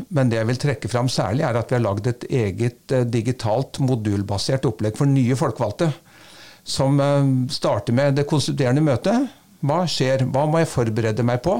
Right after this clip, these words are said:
Hva kan gå galt? Eh, hvordan skal jeg oppføre meg? Og så går det videre liksom gjennom rollen og, og samspill med administrasjonen, og det har litt om kommuneøkonomi, om planlegging og så videre. Og det er et opplegg du kan ta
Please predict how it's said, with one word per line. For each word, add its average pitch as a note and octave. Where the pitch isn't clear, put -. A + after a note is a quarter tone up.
Hva C3+
kan C3+
gå B2
galt? B2+
Eh, C#3+
hvordan C3+
skal C#3+
jeg G#2+
oppføre G#2
meg? A#2
Og D#3+
så G3
går C#3
det D3
videre C#3
liksom C3
gjennom B2
rollen B2
og, B2+
og B2+
samspill A2+
med B2
administrasjonen, D3
og C3+
det A#2+
har A#2
litt A2
om G2
kommuneøkonomi, C3
om A#2+
planlegging C3
og A#2
så C#3+
videre. C#3+
Og D3+
det B2+
er A#2+
et C#3+
opplegg A#2+
du C3
kan B2
ta A#2+